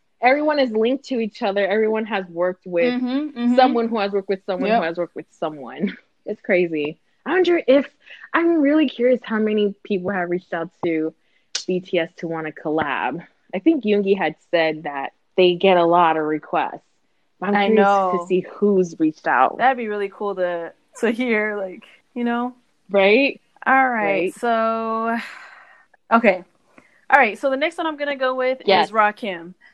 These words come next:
Speaker 2: So Rakim's, uh, a rapper. Um, he's re-, he was really big and influential in the hip hop community, like, years ago. Well, still, like, he's still influential, but he was, like, a really big deal.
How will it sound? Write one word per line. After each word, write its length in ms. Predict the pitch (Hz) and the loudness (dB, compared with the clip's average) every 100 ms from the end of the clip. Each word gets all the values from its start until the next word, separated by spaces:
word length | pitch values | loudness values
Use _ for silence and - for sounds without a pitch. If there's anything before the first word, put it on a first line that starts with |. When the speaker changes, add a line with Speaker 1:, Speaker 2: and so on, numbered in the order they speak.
| _ | _
Speaker 2:
So 220 | _ 220 202 | _ -6 -2
Rakim's, 720 | 214 240 - 254 247 240 240 - | -2 -2 -6 -8 -8 -10 -12 0
uh, 320 | 202 185 185 - | 2 2 0 -2
a 120 | 196 | 0
rapper. 640 | 196 185 190 196 190 196 _ _ _ _ _ | 2 0 0 -2 0 -2 _ _ _ _ _
Um, 460 | - 190 180 180 180 _ _ _ _ | -6 -4 -6 -10 -18 _ _ _ _
he's 440 | 196 190 190 - - _ _ _ _ | -10 -8 -8 -10 -20 _ _ _ _
re-, 140 | 370 - | -10 -10
he 160 | 185 208 | -10 -8
was 160 | 185 | -8
really 220 | 175 190 190 | -4 -2 -2
big 360 | 190 185 - _ - | -2 -4 -6 _ -8
and 220 | 185 170 | -8 -8
influential 440 | 185 185 190 180 180 | -10 -6 -6 -6 -6
in 80 | 175 | -6
the 60 | 175 | -6
hip 160 | 180 | -6
hop 240 | 185 175 _ - - _ | -4 -4 _ -20 -20 _
community, 580 | - 180 175 170 165 165 _ _ _ _ - | -12 -8 -8 -8 -8 -12 _ _ _ _ -12
like, 220 | 165 160 | -12 -6
years 240 | 190 185 | -6 -4
ago. 460 | 185 185 175 175 180 _ | -6 -4 -2 -4 -8 _
Well, 380 | 175 175 160 180 _ _ _ _ | -4 -4 -4 -10 _ _ _ _
still, 340 | _ - 277 240 | _ 0 4 6
like, 160 | 220 | 4
he's 160 | 202 262 | 2 -4
still 160 | 285 220 | -2 -4
influential, 560 | 214 208 202 202 196 | -4 -6 -8 -4 -6
but 180 | 175 175 | -2 -2
he 140 | 180 196 | -2 -6
was, 140 | 196 | -2
like, 140 | 190 | -2
a 60 | 180 | -4
really 220 | 170 180 | -6 -8
big 260 | 180 180 170 | -4 -6 -6
deal. 380 | 170 170 170 | -6 -4 -6